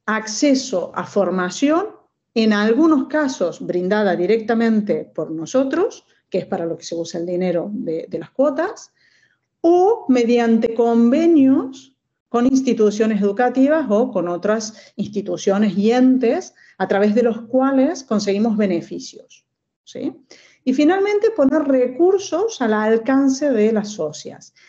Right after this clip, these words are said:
Estos recursos son siempre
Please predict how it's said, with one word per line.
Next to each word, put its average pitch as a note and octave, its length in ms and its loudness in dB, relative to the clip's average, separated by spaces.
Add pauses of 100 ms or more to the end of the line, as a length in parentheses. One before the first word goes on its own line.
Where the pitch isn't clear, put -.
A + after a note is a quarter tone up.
(160)
Estos F4 380 -2
recursos D4+ 1040 -2 (260)
son D#4+ 440 4
siempre G4 1080 2